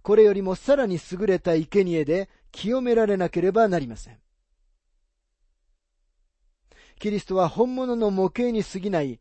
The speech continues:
手で作った聖所に入られたのではなく、天そのものに入られたのです。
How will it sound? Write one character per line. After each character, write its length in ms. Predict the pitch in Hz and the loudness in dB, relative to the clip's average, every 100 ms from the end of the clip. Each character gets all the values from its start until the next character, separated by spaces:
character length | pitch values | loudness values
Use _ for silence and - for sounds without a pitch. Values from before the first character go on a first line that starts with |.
| _ _ - | _ _ -10
手 140 | - 269 | -6 2
で 120 | 214 | 2
作 260 | - - | 2 -6
っ 40 | 208 | -6
た 220 | - 196 | 0 -2
聖 340 | - 277 269 | -2 -6 -6
所 120 | 180 180 | -4 -4
に 140 | 170 | -4
入 240 | 135 180 | -2 2
ら 140 | 202 196 | 4 4
れ 80 | 180 | 0
た 140 | 175 | -4
の 120 | 170 | -4
で 80 | 160 | -2
は 120 | 185 | 0
な 120 | 185 | 0
く、 300 | 170 127 113 _ _ _ _ _ _ | -2 -8 -20 _ _ _ _ _ _
天 240 | - 285 185 | -4 -2 -4
そ 240 | - 180 | -4 -2
の 120 | 233 | -2
も 120 | 240 | -2
の 120 | 233 233 | 0 0
に 140 | 233 | -2
入 260 | 147 151 180 | -2 0 2
ら 120 | 185 | 2
れ 100 | 151 | 0
た 140 | 120 | -8
の 60 | 107 | -18
で 100 | 123 | -20
す。 160 | - | -20